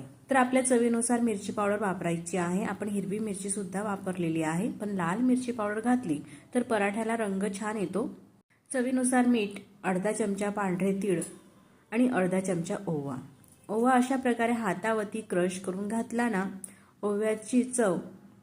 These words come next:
आणखीनच रेसिपीमध्ये छान येते, म्हणून असं साधारण काही सेकंदसाठी चोळून घेतला ओवा आणि मग तो ओवा या पिठामध्ये टाकायचा आहे. आता मेथीचे पराठे हे जास्त वेळासाठी मऊ राहण्यासाठी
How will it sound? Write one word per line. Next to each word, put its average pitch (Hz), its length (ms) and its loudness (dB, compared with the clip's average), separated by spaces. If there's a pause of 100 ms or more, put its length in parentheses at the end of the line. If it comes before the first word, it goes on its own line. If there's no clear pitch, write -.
(120)
आणखीनच 196 600 0
रेसिपीमध्ये 180 760 0
छान 202 220 -2
येते, 147 260 -2 (640)
म्हणून 269 160 2
असं 247 300 2
साधारण 202 640 0
काही 196 260 2
सेकंदसाठी 180 840 0 (760)
चोळून 226 320 4
घेतला 190 360 4
ओवा 175 320 2 (300)
आणि 220 180 0
मग 240 260 4
तो 233 100 2
ओवा 180 240 2
या 180 200 2 (600)
पिठामध्ये 208 480 -2
टाकायचा 151 560 -2
आहे. 143 200 -4 (1000)
आता 247 180 6
मेथीचे 247 500 8
पराठे 202 400 6
हे 262 160 8
जास्त 185 460 4
वेळासाठी 254 640 6
मऊ 208 300 2
राहण्यासाठी 196 760 2